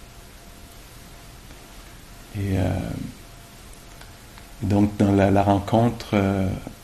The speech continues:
véritable, puis éph-, éphémère, là, avec, euh, un pas, quelques pas, euh, il y a,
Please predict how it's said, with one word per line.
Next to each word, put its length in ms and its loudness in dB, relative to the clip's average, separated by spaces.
véritable, 760 4
puis 300 -4
éph-, 320 -10
éphémère, 640 2
là, 120 2
avec, 360 -2
euh, 140 -2
un 100 2
pas, 420 0
quelques 280 2
pas, 320 -6
euh, 140 -4
il 140 -4
y 20 0
a, 40 -4